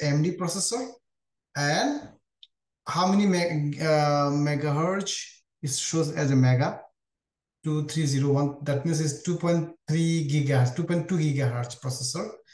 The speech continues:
and six core, twelve logical processor. You see here, six core. That means I have one socket with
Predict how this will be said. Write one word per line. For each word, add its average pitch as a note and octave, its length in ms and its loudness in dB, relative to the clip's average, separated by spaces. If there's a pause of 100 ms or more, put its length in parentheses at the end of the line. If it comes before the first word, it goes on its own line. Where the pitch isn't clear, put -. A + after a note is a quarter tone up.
(280)
and D3 160 -2
six - 480 -4
core, - 640 0 (720)
twelve F3+ 300 0
logical D3+ 480 -2
processor. C3 500 -4
You C3+ 80 0
see D#3+ 200 -2
here, F3+ 340 -2 (280)
six - 360 -2
core. D3+ 140 -2
That D3 240 0
means C#3+ 140 0
I D#3 60 0
have D#3+ 280 0
one G3+ 240 0
socket - 480 -4 (460)
with C4 360 -4